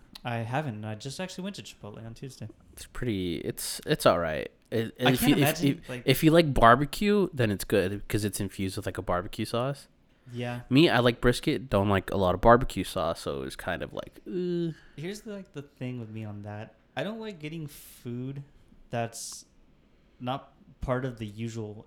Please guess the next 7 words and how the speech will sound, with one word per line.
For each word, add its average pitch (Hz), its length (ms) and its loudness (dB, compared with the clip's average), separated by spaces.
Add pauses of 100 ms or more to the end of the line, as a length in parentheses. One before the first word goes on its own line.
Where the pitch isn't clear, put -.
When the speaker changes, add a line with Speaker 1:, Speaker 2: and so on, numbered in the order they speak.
Speaker 1:
esque 110 360 -10
of 101 100 -12
the 101 80 -12
place - 600 -16 (500)
at - 300 -6 (400)
places. 117 380 -6
Like, 120 200 -6